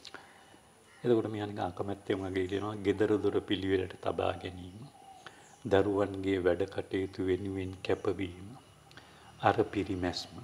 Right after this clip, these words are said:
දැන් මේ විදිහට මෙයා එක දිගට නිරුත්සාහකව පහක් ලියාගෙන ගියා.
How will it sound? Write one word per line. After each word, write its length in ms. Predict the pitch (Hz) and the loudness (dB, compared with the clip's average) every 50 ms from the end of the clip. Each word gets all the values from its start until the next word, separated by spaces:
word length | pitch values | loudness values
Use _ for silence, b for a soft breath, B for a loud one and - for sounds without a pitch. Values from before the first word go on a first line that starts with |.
| - B B B B B | -16 B B B B B
දැන් 180 | - - 127 117 | -6 -4 -2 0
මේ 180 | 110 113 117 123 | 2 2 2 2
විදිහට 300 | 135 131 143 165 156 160 | 0 0 -2 -2 0 0
මෙයා 240 | 156 151 160 175 | 0 0 0 0
එක 160 | 175 156 - - | -2 2 2 2
දිගට 400 | 165 147 147 135 - 208 208 - 226 196 175 147 131 131 | 2 4 0 -2 -2 -4 -2 0 2 2 2 2 2 0
නිරුත්සාහකව 680 | 123 113 117 120 165 175 170 - - 180 180 175 180 - 220 208 | 0 -2 0 0 0 0 -2 -4 -4 -4 -4 -4 0 2 2 2
පහක් 320 | 208 - - - 208 - - | 2 0 -2 -2 -4 -4 -4
ලියාගෙන 440 | 185 180 180 180 190 - 180 190 202 | -4 -2 -2 -4 -6 -6 -6 -6 -4
ගියා. 280 | 190 151 - - - | -4 -6 -6 -8 -10